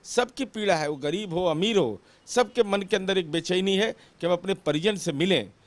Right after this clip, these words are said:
लेकिन वो परिजन सुरक्षित रहेंगे तब ना। एक कोटा में अनुमानतः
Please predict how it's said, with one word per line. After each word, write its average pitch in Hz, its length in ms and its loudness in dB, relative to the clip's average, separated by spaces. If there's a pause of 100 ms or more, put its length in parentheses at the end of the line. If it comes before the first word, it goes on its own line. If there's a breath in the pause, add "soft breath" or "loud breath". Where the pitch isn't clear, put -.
(200 soft breath)
लेकिन 190 260 0
वो 240 100 2
परिजन 202 400 -2
सुरक्षित 175 520 -4
रहेंगे 254 260 2
तब 269 200 2
ना। 113 220 -6 (380 soft breath)
एक 180 140 -6 (120)
कोटा 226 380 4
में 107 240 -8 (840)
अनुमानतः 175 640 2